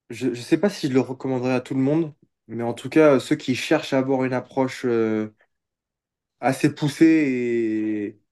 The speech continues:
on va dire, assez intellectuelle dans la, dans la natation, je pense que, ouais, je le, je leur recommanderais, euh,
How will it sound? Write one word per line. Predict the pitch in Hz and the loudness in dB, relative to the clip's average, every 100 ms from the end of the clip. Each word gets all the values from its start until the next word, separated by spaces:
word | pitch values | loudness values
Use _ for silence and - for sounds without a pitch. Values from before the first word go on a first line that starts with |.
| _ _ _ _ _ | _ _ _ _ _
on | 120 | -4
va | |
dire, | 117 127 | 2 2
assez | 127 143 | 2 2
intellectuelle | 135 135 135 131 143 135 | 2 4 2 4 4 4
dans | 127 | 4
la, | 123 | 2
dans | 117 | 0
la | 120 | -2
natation, | 117 120 147 | -4 -6 -8
je | 143 | -6
pense | 139 127 | -6 -4
que, | 127 117 | 2 4
ouais, | 113 120 | 4 2
je | 113 | 2
le, | 107 104 101 | 0 0 -2
je | 101 | -2
leur | 107 | -2
recommanderais, | 107 110 117 113 110 117 | -2 -4 -4 -4 -2 0
euh, | 113 104 98 | 0 0 -4